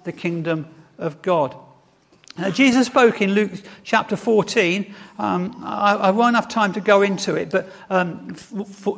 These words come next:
Luke fourteen, verses fifteen to twenty-four.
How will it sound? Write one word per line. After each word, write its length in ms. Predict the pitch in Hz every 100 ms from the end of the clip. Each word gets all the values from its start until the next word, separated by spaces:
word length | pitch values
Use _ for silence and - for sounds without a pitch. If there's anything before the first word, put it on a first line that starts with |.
| 180
Luke 260 | 165 233 247
fourteen, 580 | 262 262 - 190 190
verses 500 | - 208 196 196 196
fifteen 460 | - 208 196 202 180
to 80 | 185
twenty-four. 760 | - 190 190 170 - 175 156